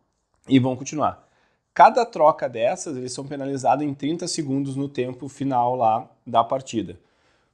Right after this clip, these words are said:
Mas, eh, existe um número livre pra duas pessoas, dois jogadores, dá pra fazer isso aí duas vezes, e uma pra três jogadores. Quatro ou mais jogadores não tem trocas livres, sempre vai ser penalizado. E aí, quando é que o jogo vai acabar? Acaba, né, quando de-, descobrirem as seis palavras.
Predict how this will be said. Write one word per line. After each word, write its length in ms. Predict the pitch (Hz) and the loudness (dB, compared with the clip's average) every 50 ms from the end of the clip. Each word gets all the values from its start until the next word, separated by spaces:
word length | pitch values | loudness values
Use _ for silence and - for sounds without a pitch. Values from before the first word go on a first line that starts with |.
| _ | _
Mas, 560 | - 127 131 143 160 208 220 - - - - _ - | -2 2 4 4 4 2 0 -4 -8 -12 -16 _ -6
eh, 360 | 131 131 139 139 139 139 135 - | -2 0 0 0 0 -2 -4 -6
existe 320 | 147 139 147 151 - - | -8 -8 -6 -6 -4 -4
um 20 | 160 | -4
número 220 | 156 151 165 165 | -4 -4 -4 -2
livre 300 | 156 147 156 151 147 131 | -2 -2 -2 -2 -2 -4
pra 120 | 127 135 | -6 -8
duas 280 | 120 123 127 147 170 170 | -6 -4 -4 -4 -4 -4
pessoas, 560 | - 165 156 - - 139 120 123 139 139 120 | -8 -10 -10 -8 -6 -6 -6 -4 -6 -6 -8
dois 120 | 120 120 120 | -8 -10 -8
jogadores, 560 | 123 123 113 113 113 127 147 160 151 - - _ _ - | -8 -8 -8 -6 -4 -2 -2 -2 -4 -6 -12 _ _ -2
dá 140 | 120 123 | -2 -2
pra 100 | 123 135 | -2 -2
fazer 260 | 131 135 131 120 120 123 | -6 -10 -10 -8 -8 -8
isso 140 | 131 - | -8 -8
aí 100 | 131 113 | -8 -8
duas 320 | 113 110 113 117 135 135 120 | -8 -6 -6 -4 -4 -4 -6
vezes, 480 | 110 110 110 139 151 190 208 202 - _ _ | -4 -4 -4 -4 -4 -6 -10 -14 -16 _ _
e 140 | - 143 139 | -2 0 0
uma 180 | 139 151 165 | 0 0 -2
pra 140 | 160 165 156 | -4 -6 -8
três 180 | 151 - 143 139 | -8 -8 -8 -8
jogadores. 460 | 151 151 156 127 117 101 98 95 - | -8 -6 -6 -6 -6 -8 -10 -12 -16
Quatro 400 | - _ - 156 165 170 - 175 | -6 _ 8 8 8 8 6 2
ou 80 | 165 143 | -6 -6
mais 160 | 135 135 135 | -6 -8 -6
jogadores 380 | 139 135 120 123 131 139 139 | -8 -8 -8 -8 -8 -8 -8
não 240 | 135 127 131 147 151 | -8 -8 -8 -8 -8
tem 180 | 147 139 139 143 | -8 -10 -10 -8
trocas 400 | 139 - 131 - - 139 123 - | -6 -4 -4 -4 -4 -6 -6 -6
livres, 220 | 110 101 101 - | -6 -6 -8 -10
sempre 340 | - - - 135 131 131 139 | -12 -10 -8 -8 -8 -8 -8
vai 140 | 139 135 135 | -10 -12 -12
ser 140 | - 139 117 | -12 -16 -16
penalizado. 600 | - 127 127 123 135 143 127 113 92 82 87 - _ _ _ _ - - | -14 -14 -12 -12 -12 -8 -6 -6 -6 -6 -10 -16 _ _ _ _ 0 2
E 80 | 160 | 4
aí, 160 | 175 190 190 | 4 4 2
quando 300 | 185 - - 175 165 165 | 0 -6 -6 -4 -4 -4
é 40 | 165 | -4
que 60 | 165 | -4
o 40 | 165 | -4
jogo 200 | 147 156 147 143 | -2 -2 0 4
vai 100 | 139 143 | 6 6
acabar? 500 | 151 151 - 170 165 151 151 180 202 - - _ _ _ _ _ _ | 6 6 4 4 6 6 6 6 4 -2 -12 _ _ _ _ _ _
Acaba, 420 | - 220 220 - - - 180 226 202 | 0 0 2 2 0 0 0 0 0
né, 180 | 156 139 165 - - | 0 -2 -6 -6 -6
quando 220 | 165 156 175 - _ _ _ _ _ - | -8 -8 -8 -10 _ _ _ _ _ 2
de-, 200 | 170 180 185 180 | 2 4 4 2
descobrirem 560 | 185 - - - 190 151 147 151 170 180 185 | -2 -10 -10 -6 -4 -2 -2 -2 -2 -2 -2
as 160 | 180 180 180 | -4 -4 -4
seis 280 | - - 143 139 147 - | -4 -4 -6 -6 -4 0
palavras. 560 | - 175 165 156 139 123 107 92 - - | 2 6 6 6 6 4 2 -4 -14 -18